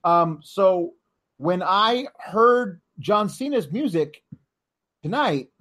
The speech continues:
I thought I was auditorially hallucinating.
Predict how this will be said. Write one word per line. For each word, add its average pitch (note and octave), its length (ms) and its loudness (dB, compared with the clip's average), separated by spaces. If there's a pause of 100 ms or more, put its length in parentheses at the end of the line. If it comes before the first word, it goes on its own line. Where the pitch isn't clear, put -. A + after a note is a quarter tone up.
(440)
I F3+ 160 2
thought A#3 300 4
I A3+ 120 4
was F#3+ 280 0
auditorially E3+ 880 2
hallucinating. C3+ 720 -2